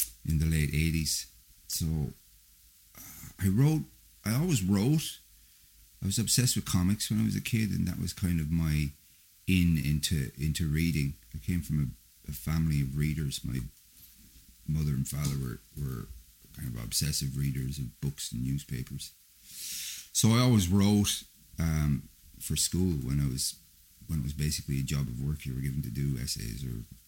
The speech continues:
whatever. But the, the first kind of obsessional reading was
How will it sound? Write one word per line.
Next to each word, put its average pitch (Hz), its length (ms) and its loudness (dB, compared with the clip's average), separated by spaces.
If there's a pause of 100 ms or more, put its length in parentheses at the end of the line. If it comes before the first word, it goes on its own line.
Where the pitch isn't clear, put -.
(320)
whatever. 73 380 0 (240)
But 76 200 -4
the, 80 300 2 (600)
the - 60 -6
first - 240 -2
kind 95 140 4
of 80 60 0
obsessional 73 840 0
reading 67 440 0
was - 260 -6